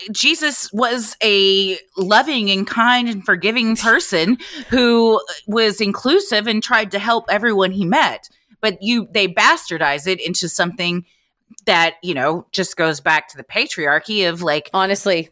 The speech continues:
Speaker 1: men having to be these strong men that
Speaker 2: Tough.
Speaker 1: never cry. And yeah, it's just
Speaker 2: Me want war. Me
Speaker 1: Yes.
Speaker 2: want war. Me
Speaker 1: It's
Speaker 2: want fight.
Speaker 1: it's all rooted in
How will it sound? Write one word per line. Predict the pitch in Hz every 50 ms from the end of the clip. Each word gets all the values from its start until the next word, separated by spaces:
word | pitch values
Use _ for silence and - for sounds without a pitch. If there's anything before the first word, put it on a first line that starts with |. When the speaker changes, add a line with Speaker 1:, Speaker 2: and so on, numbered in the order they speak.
| -
Speaker 1:
men | 196 208 214 226 240 247 254 247
having | 262 247 247 208 202 202 202 196
to | 196
be | 190 196 190
these | 170 190 180 175 -
strong | - - - - - 247 240 226 208 196 185 185 190
men | 202 202 196 190 185
that | 180 156 -
Speaker 2:
Tough. | 185 196
Speaker 1:
never | 185 202 202 175 185
cry. | 165 - - - - 175 175 170 165 165 160
And | 156 151 147 147 147
yeah, | 180 285 339 330 285 220 160 143
it's | 147 175 190 - -
just | - 262 233 - - -
Speaker 2:
Me | 180 208 220
want | 220 208 220 214 170
war. | 170 180 202 214 214 214 202 196 190 -
Me | 294
Speaker 1:
Yes. | - - 226 220
Speaker 2:
want | 220 220 220 -
war. | - 190 202 202 208 208 185
Me | 185 185
Speaker 1:
It's | -
Speaker 2:
want | 202 190 165 143
fight. | 196 196 196 196 202 175 - -
Speaker 1:
it's | 247 - - - -
all | 226 247 254 277 294 311 294
rooted | 240 269 330 359 302 220 185 185 202 214 226 - -
in | 196 202 196 196 196 202 208 214 220 214